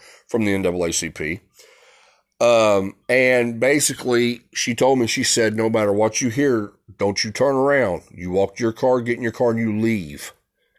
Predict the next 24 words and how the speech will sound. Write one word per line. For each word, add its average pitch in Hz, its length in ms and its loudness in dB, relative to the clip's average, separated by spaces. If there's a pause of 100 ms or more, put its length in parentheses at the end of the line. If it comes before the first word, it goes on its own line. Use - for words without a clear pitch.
And 95 160 -4
you 95 120 -6
go 95 160 -4
straight 117 440 0
home 127 360 0
and 90 120 -6
put 95 200 -8
that 101 160 -2
folder 82 400 -2
up." 67 160 -10 (1300)
And 90 100 -4
I 90 80 0
said, 85 220 -6
"Yes, 90 200 -4
ma'am." 101 280 -4 (920)
And 98 100 -2
that's 101 160 0
what 123 120 2
I 123 40 4
did. 147 300 -2 (1200)
About, 135 600 2 (1500)
I 120 220 2
don't 98 180 2
know, 95 220 -2